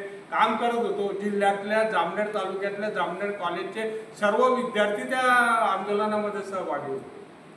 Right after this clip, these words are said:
अशा प्रकारे आंदोलन चालू असताना काय झालं की सर्वांना विचार पडला. मग अटलजी असतील, जॉर्ज फर्नांडिस असतील, जयप्रकाश नारायण असतील, सर्व आपले जे मोठे नेते होते यांनी असं केलं की तिच्यामध्ये की आपण सर्व विरोधकांनी एकत्र व्हावं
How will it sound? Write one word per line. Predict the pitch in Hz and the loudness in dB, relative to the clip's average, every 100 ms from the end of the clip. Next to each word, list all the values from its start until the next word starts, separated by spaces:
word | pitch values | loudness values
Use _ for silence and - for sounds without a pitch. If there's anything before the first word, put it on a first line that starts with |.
| - - - - - | -20 -20 -20 -14 -4
अशा | 196 269 | 2 6
प्रकारे | 262 254 247 262 262 | 6 6 4 6 6
आंदोलन | 233 214 214 233 262 | 4 4 2 0 0
चालू | 247 220 240 | 2 2 2
असताना | 240 240 208 214 | 2 2 0 -2
काय | 233 214 240 | 0 2 2
झालं | 233 214 | 2 -2
की | 214 240 | -2 -4
सर्वांना | 202 175 185 202 226 226 | -4 -4 -2 0 -2 -2
विचार | 214 220 | -2 0
पडला. | 220 214 202 175 - - - - - | 2 2 0 0 -2 -4 -12 -16 0
मग | 196 | 4
अटलजी | 190 190 208 208 214 | 4 4 0 0 2
असतील, | 214 208 202 | 2 2 0
जॉर्ज | 196 196 202 | 2 2 2
फर्नांडिस | 196 170 180 185 202 | -2 -2 -2 -2 -4
असतील, | 190 190 185 | -6 -6 -6
जयप्रकाश | 185 185 190 185 190 190 | -4 -4 -4 -6 -6 -4
नारायण | 185 185 190 | -4 -4 -4
असतील, | 190 220 | -6 -8
सर्व | 190 185 226 | -6 -4 0
आपले | 240 240 233 | 0 0 -4
जे | 240 | -4
मोठे | 233 196 190 208 | -2 -2 0 0
नेते | 214 214 | 0 2
होते | 202 - 175 - - - - - 160 | 0 0 -2 -4 -8 -14 -16 -8 0
यांनी | 180 214 262 | 2 4 4
असं | 254 254 | 4 2
केलं | 226 226 247 262 | 0 2 4 4
की | 247 | 2
तिच्यामध्ये | 233 240 240 247 240 | 0 0 2 2 2
की | 247 | 2
आपण | 233 254 240 | 2 2 -2
सर्व | 202 190 | -2 0
विरोधकांनी | 233 240 226 208 202 214 233 254 | 2 4 4 4 6 4 4 0
एकत्र | 202 220 226 254 | 2 2 2 4
व्हावं | 208 139 - - | 4 4 2 -4